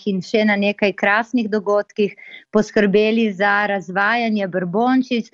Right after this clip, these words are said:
z dvema, eh, izredno zanimivima sezonskima pridelkoma. To so, eh, šparglji, zelo značilni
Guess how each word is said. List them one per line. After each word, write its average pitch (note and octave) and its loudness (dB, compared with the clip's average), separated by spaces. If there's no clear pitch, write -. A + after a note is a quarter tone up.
z F#3+ 2
dvema, G#3+ 2
eh, F#3 -8
izredno G#3+ 0
zanimivima G#3 0
sezonskima G3 -2
pridelkoma. G#3+ 0
To A3+ 2
so, G3 0
eh, F3+ -2
šparglji, B3 0
zelo G#3+ 0
značilni G#3+ 0